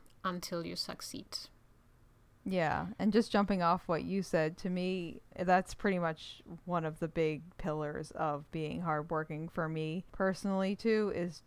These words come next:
Speaker 2: just if you fail, you get up, you try again. Get up when you fall down.
Speaker 1: Yeah.
Speaker 2: So just taking what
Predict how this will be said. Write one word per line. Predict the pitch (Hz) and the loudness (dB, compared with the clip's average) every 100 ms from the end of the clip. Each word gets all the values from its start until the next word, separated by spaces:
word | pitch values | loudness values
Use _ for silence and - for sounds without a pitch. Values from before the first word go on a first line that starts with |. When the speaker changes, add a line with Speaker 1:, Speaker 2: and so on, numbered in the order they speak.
| - | -4
Speaker 2:
just | 175 151 - - - - - | -2 -2 -6 -20 -20 -20 -10
if | 180 - | -8 -6
you | 175 | -4
fail, | - 208 214 208 202 | 2 6 8 6 2
you | 165 | -4
get | 160 165 | 0 4
up, | 180 180 - - - | 6 4 -4 -20 -18
you | - | -2
try | 196 180 | 4 6
again. | 165 170 165 156 - 156 | 4 2 0 0 -6 -4
Get | 175 170 | 0 2
up | 170 180 | 2 -2
when | 170 | -4
you | 175 | -4
fall | - 165 156 | 0 0 0
down. | 156 147 - 180 - - - - _ _ - - - - - | -2 -2 -4 -8 -12 -20 -20 -20 _ _ -20 -20 -20 -18 -6
Speaker 1:
Yeah. | 196 165 | -2 -2
Speaker 2:
So | 190 196 185 | 2 4 4
just | 190 185 - - | 2 -2 -4 2
taking | 214 214 208 185 | 4 4 4 4
what | 175 | 2